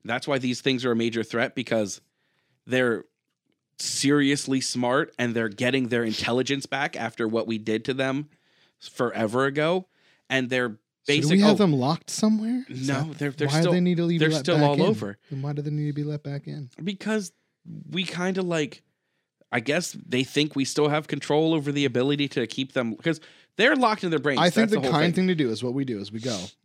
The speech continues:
Speaker 2: we get them a little plot of land in Utah,
Speaker 1: Mm-hmm.
Speaker 2: and we let them govern it and live there however they want.
Speaker 1: Like a reservation.
Speaker 2: Yeah.
Speaker 1: <laughs> Okay. Wow.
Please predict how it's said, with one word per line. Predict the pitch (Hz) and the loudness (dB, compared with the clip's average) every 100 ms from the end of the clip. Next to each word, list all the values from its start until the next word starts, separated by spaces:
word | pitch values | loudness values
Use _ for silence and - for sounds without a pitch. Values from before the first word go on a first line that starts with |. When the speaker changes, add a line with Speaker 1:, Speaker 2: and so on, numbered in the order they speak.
| - | -12
Speaker 2:
we | 127 | -6
get | 160 156 | -6 -4
them | 135 | -6
a | |
little | 107 120 143 | -4 -2 -4
plot | - 156 | -2 -2
of | 165 | 0
land | 156 160 | -2 0
in | 175 | 0
Utah, | 143 110 110 | -2 -4 -6
Speaker 1:
Mm-hmm. | 110 107 117 _ - | -6 -6 -8 _ -10
Speaker 2:
and | 117 | -6
we | |
let | 117 127 - | -4 -6 -4
them | 135 131 120 | -4 -4 -6
govern | - 120 135 156 | -2 0 2 2
it | 160 160 - | 2 0 -4
and | 117 | -6
live | 123 139 | -2 -2
there | 139 147 | 0 0
however | 147 110 110 131 151 | 0 -2 -4 -4 -2
they | 165 | 0
want. | 165 143 135 135 - | 0 0 -4 -6 -2
Speaker 1:
Like | 285 | -2
a | 294 | 0
reservation. | 302 302 311 339 403 330 123 92 - | 2 2 2 6 6 6 2 0 2
Speaker 2:
Yeah. | 359 320 180 139 - - | 6 8 6 4 2 2
Speaker 1:
<laughs> | 247 311 | 4 4
Okay. | - 254 240 - 311 - - - - - _ _ - _ _ | 4 4 4 4 0 -2 -12 -16 -20 -20 _ _ -20 _ _
Wow. | 349 440 392 320 247 208 170 147 | 0 4 6 6 6 8 8 8